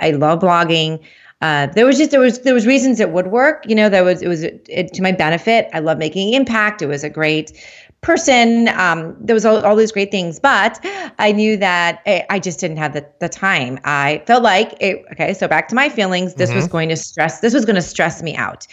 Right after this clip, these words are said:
Speaker 1: I could do it, but I was, I could do it. I know I could figure out a way to do it, but it wasn't gonna be with joy. It wasn't gonna be with pleasure. It was gonna be stressful. And so I ultimately decided that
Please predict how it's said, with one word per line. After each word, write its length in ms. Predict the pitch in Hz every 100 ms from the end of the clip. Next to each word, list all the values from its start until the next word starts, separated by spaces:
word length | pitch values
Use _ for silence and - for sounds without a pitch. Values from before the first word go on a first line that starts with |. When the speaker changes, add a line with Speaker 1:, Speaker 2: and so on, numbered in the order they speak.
| - - -
Speaker 1:
I 100 | 185
could 220 | 185 180
do 200 | 269 311
it, 240 | 196 175 -
but 100 | 175
I 120 | 175
was, 300 | 170 165 - -
I 100 | 233
could 260 | - 330
do 160 | 208 151
it. 140 | -
I 80 | -
know 180 | 214 247
I 120 | 247
could 120 | 269
figure 200 | 269 214
out 100 | 247
a 60 | 277
way 120 | 294
to 80 | 320
do 160 | 294 214
it, 240 | 196 - - 269
but 80 | 214
it 80 | 208
wasn't 300 | 220 226 233
gonna 140 | 214
be 120 | 202 190
with 160 | 180
joy. 340 | 185 185 175 175
It 80 | 160
wasn't 200 | 165 175
gonna 80 |
be 120 | 165 170
with 60 |
pleasure. 420 | - 170 160 160 156
It 160 | 147
was 260 | 156 151 139
gonna 260 | 165 156
be 140 | 151 143
stressful. 640 | 143 120 - - - - - - - -
And 280 | 190 165 160
so 120 | 180
I 60 | -
ultimately 420 | 208 - 208 185
decided 560 | 175 170 151 156 151 - _ _ - _
that 320 | - 170 -